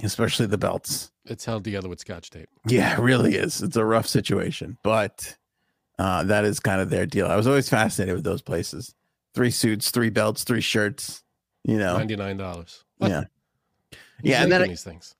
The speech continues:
Speaker 1: but you look at Caraco, and I always look at that, and I go, "Somebody tried to start a karaoke company and was a little
Speaker 2: There was a
Speaker 1: dyslexic about
Speaker 2: confusion.
Speaker 1: it." And they were like,
Speaker 2: Confusion o-, over the phone.
Speaker 1: Yeah, they're like, "Let's just sell suits. It doesn't matter."
Speaker 2: The bank, the bank thought you said kar-,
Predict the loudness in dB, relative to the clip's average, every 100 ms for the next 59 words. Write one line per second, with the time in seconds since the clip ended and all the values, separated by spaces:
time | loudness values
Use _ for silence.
0 | -2 2 4 4 4 2 2 4 4 4
1 | 4 4 4 4 2 2 2 2 0 0
2 | 0 0 -2 -4 -2 2 2 2 4 2
3 | 2 0 0 0 0 -2 -2 -2 -2 -2
4 | 0 -2 -4 -6 -4 -2 -2 -2 -4 _
5 | _ _ _ _ -4 -2 0 2 2 2
6 | 2 0 0 0 -2 -2 -2 0 0 2
7 | 0 -4 _ _ 0 2 2 2 0 0
8 | -2 -4 -6 -6 -6 -4 -4 -4 -6 _
9 | 0 2 4 2 2 2 0 -2 -2 -2
10 | -2 -4 -6 -6 -8 -8 -8 -12 -14 -16
11 | -20 _ _ _ _ _ -8 -4 0 0
12 | 0 0 2 2 2 -2 -2 -6 -8 -10
13 | -12 -14 -16